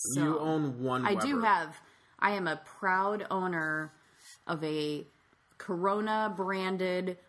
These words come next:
Speaker 1: Weber kettle.
Speaker 2: You, that is correct.
Speaker 1: That I won from an Irish guy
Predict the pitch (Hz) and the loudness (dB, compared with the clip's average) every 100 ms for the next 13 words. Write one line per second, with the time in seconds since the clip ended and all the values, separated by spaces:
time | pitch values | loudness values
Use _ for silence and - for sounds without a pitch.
0 | _ 175 180 175 175 - 170 160 143 - | _ 0 2 2 -2 0 0 0 -4 -10
1 | - _ _ _ _ _ _ _ - 131 | -14 _ _ _ _ _ _ _ -6 -2
2 | 131 123 123 120 - - 113 107 - - | -2 -2 -4 -4 -6 -4 -4 -4 -12 -20
3 | _ 170 170 170 170 190 196 208 208 196 | _ -2 0 0 0 2 2 0 -4 -6
4 | 208 185 156 - 180 180 175 170 - 151 | -4 -2 -4 0 0 2 -4 -4 -4 -2
5 | 147 123 | -2 -4